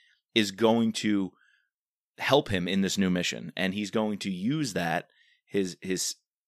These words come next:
his background, he's gonna use that to inform this next chapter in his life.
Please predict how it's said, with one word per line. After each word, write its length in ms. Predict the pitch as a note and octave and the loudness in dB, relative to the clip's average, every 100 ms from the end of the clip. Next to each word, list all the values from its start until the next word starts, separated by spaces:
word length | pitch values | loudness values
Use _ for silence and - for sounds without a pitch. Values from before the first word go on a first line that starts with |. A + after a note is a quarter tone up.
| _ _ _ _ _ G2 | _ _ _ _ _ -6
his 140 | F#2 | -2
background, 600 | G2+ A2 - - D#2 F#2 - - _ _ | 0 0 0 -4 -4 -6 -10 -20 _ _
he's 120 | A#2+ | 0
gonna 140 | A#2 | 0
use 280 | G#2 A#2+ C3 | 2 2 4
that 180 | A#2+ A2 | 4 2
to 140 | A2+ | -2
inform 720 | G2 E2+ - B2 A2+ F2+ F2+ E2+ | -4 -4 -2 0 2 0 -2 -2
this 240 | F2+ - | -2 0
next 300 | G2 F2+ - | -2 -2 -6
chapter 380 | - F2 - F2+ | -4 -6 -4 -6
in 80 | E2+ | -6
his 160 | E2+ E2 | -6 -6
life. 360 | F#2+ E3 - | -2 -2 -4